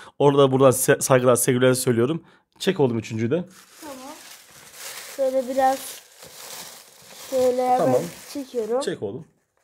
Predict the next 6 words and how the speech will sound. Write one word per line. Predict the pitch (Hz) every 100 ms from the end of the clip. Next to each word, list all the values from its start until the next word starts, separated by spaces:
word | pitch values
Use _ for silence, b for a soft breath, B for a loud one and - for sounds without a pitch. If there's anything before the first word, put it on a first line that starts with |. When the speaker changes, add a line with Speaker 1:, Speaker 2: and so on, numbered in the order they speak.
| _ _
Speaker 2:
Şunu | - 285
aldım. | 247 196 190 165 -
Speaker 1:
Tamam. | 135 110 - - _ _ _ _ _ _ _ _ _ _ _ _ _ _ _ _ _ _ _ _ _ _ _ _ _ _ _ _ _ _ _ _ _ _ _ _ _ _ _ -
Ne | 123
yazıyor? | 117 110 127 160 b b _ 277
Speaker 2:
At-, | 330 330